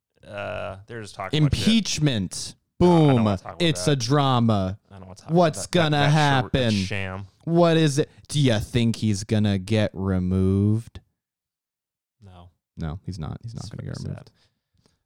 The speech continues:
Speaker 1: But Bernie, Bernie Sanders did contact me yesterday asking for a donation,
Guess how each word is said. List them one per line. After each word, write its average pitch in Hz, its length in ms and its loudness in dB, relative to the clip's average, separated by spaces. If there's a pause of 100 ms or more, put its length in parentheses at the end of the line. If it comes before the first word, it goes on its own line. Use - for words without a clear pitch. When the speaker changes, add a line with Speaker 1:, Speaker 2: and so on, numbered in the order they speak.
(120)
Speaker 1:
But 107 160 -20
Bernie, 139 600 -6
Bernie 151 380 -6
Sanders 156 480 -6
did 117 240 -12
contact 120 460 -8
me 95 60 -14
yesterday 95 300 -12
asking 95 200 -14
for 101 60 -12
a 98 40 -12
donation, 95 520 -12